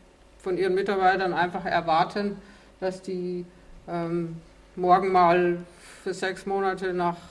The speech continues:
nach Korea gehen und,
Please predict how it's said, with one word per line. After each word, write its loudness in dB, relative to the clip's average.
nach -6
Korea 2
gehen 4
und, -2